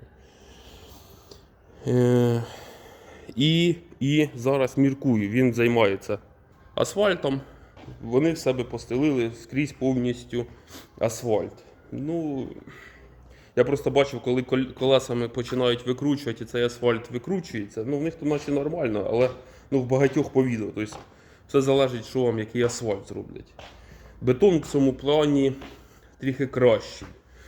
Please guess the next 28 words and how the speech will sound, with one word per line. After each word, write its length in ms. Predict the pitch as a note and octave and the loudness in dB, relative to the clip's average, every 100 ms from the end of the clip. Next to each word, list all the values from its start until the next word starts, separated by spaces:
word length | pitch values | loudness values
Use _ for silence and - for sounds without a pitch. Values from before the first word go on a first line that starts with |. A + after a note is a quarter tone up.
| - | -14
По 100 | - | -6
ціні 280 | A3 E4 D#4+ | 0 2 4
воно 220 | E3 C3+ | 4 4
все, 240 | B2+ - D3+ | 4 2 2
я, 260 | A#2+ A2+ | 2 0
те, 300 | - - - | -4 -8 -6
що 160 | B2 B2+ | -4 0
я 100 | A#2+ | 2
рахував, 440 | A#2+ C3 C#3+ C3 | 2 0 0 0
плюс-мінус, 840 | - C3 B2 C#3+ C3 A2 - - - | 2 0 4 4 4 2 -4 -16 -8
е, 140 | G2+ - - - - - G1+ - - - - A2+ | -8 -6 -10 -12 -14 -12 -12 -14 -18 -20 -14 -4
відносно. 580 | A#2+ A#2+ C3+ A2+ - A#2 | 0 6 4 4 -2 -4
Ну, 240 | G3 B2+ | 0 -2
там 200 | G#2+ A2 | -2 -8
все 160 | A2 C#3+ | -2 0
одно 160 | G3 | 0
когось 300 | F3 B2 A#2+ | 0 2 2
наймати 320 | B2 C3+ G#3+ G3 | 2 0 0 0
треба, 260 | D#3 C3+ B2 | -2 0 0
роботу, 460 | B2 E3 F#3 B2+ | 0 -2 -4 -6
ти 140 | A#2+ B2 | -8 -4
сам 240 | C#3+ A#2+ - | -2 0 0
цього, 160 | A#2 A#2 - - - - - | -2 -2 -12 -20 -20 -20 -10
всього 300 | - C3 B2 | 0 2 2
цього 160 | - A#2 | 2 2
не 140 | B2 | 4
зробиш. 600 | D3 F#3+ F#3+ C#3+ B2+ - - _ _ _ _ _ _ _ _ _ _ _ _ _ - - - _ - _ _ - - - | 4 4 4 4 0 -2 -18 _ _ _ _ _ _ _ _ _ _ _ _ _ -20 -20 -20 _ -20 _ _ -20 -20 -8
Ну, 240 | D3 E3 | -4 -4